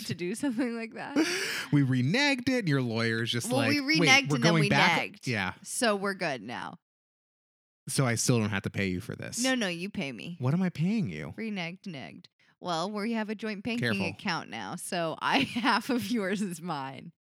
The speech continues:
Speaker 2: Oh, okay.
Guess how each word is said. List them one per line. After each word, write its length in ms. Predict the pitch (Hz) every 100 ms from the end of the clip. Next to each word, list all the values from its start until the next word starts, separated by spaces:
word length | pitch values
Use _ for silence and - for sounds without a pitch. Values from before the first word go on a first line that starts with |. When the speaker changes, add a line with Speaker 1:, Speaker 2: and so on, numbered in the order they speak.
| _ _ _ _ _ _ _ _ _ _ _ _ _ _
Speaker 2:
Oh, 240 | 139 110 95
okay. 440 | 160 175 135 127